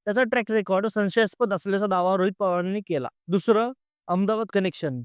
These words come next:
नुकतंच अहमदाबादमध्ये एक विमान अपघात झाला होता. तिथे पायलटने इंजिनाचा स्विच बंद केल्याची चर्चा होती. रोहित पवारांनी हा संदर्भ लावत विचारलं, "तिथे काही असं घडलंय का?" तिसरं, WhatsApp चॅट. "Please be sober." हा मेसेज एका WhatsApp ग्रुपवर करण्यात आला होता,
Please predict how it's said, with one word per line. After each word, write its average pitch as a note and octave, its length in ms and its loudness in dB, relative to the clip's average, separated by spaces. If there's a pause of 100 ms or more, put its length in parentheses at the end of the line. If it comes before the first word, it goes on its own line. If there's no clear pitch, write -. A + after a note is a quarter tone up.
(140)
नुकतंच A3+ 300 -2
अहमदाबादमध्ये A3+ 640 2
एक F#3+ 80 -6
विमान G#3+ 280 0
अपघात G3 220 -2
झाला E3+ 260 -2
होता. C3 300 -8 (220)
तिथे A#3 160 -2
पायलटने A3 640 0 (140)
इंजिनाचा A#3 440 2
स्विच A3+ 240 0
बंद G#3+ 240 4
केल्याची G3+ 340 2
चर्चा G3+ 340 -2
होती. C#3+ 360 -4 (140)
रोहित C4 200 4
पवारांनी A#3+ 340 2
हा B3 80 -2
संदर्भ A3 420 2
लावत G#3+ 260 0
विचारलं, E3+ 480 -2 (180)
"तिथे F#3+ 180 0
काही A#3+ 140 4
असं A#3+ 220 -2
घडलंय F#3+ 340 2
का?" B2+ 200 -6 (220)
तिसरं, A#3 400 2 (300)
WhatsApp F#3 400 -2
चॅट. C#3 160 -2 (200)
"Please B3+ 240 2
be C4 60 2 (100)
sober." E3+ 320 2 (220)
हा A#3 80 -2
मेसेज C4 300 2
एका B3 100 2
WhatsApp A3+ 400 0
ग्रुपवर G3+ 340 2
करण्यात F#3 340 -2
आला F3 160 0
होता, C3 340 -6